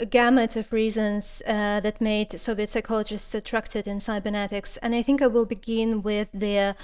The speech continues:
question of prestige. Um,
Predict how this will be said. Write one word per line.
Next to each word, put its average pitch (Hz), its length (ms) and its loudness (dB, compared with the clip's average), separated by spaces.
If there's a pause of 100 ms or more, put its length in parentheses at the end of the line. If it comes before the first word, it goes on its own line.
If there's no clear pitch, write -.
(400)
question 220 500 0
of 208 240 -4
prestige. 202 800 -2 (720)
Um, 208 400 0